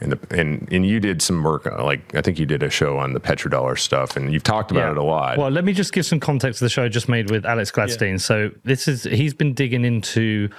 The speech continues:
Speaker 2: the World Bank and the I M F and how that is essentially, uh, we've moved from territorial,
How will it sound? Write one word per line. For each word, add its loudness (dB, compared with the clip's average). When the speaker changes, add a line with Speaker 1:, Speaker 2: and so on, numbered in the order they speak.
Speaker 2:
the 0
World 2
Bank 0
and 2
the 2
I 2
M 0
F 0
and 0
how 2
that 0
is 0
essentially, 0
uh, 2
we've 0
moved 2
from 0
territorial, 0